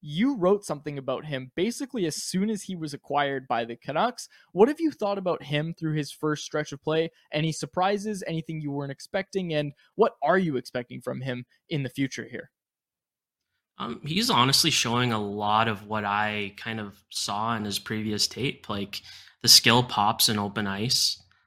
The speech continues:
Speaker 2: Um, you know, he has that large ice maneuverability. He blends deception with his hands. Um,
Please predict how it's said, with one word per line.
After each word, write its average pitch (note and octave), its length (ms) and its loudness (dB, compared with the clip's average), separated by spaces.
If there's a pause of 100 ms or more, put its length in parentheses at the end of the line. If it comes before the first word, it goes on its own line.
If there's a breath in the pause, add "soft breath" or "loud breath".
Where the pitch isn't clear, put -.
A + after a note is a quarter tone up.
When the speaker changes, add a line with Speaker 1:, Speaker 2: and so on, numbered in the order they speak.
(140)
Speaker 2:
Um, F2+ 420 -6 (140)
you A2 160 -4
know, G#2 160 -2
he G#2+ 140 -2
has A2 180 2
that G2+ 240 0
large G#2+ 320 0
ice G#2+ 200 2
maneuverability. G2+ 840 -2
He G#2 160 -6
blends G2+ 340 0
deception G2+ 840 2
with G2 120 -6
his G#2 140 0
hands. G2 680 -2 (460 loud breath)
Um, F2+ 480 -4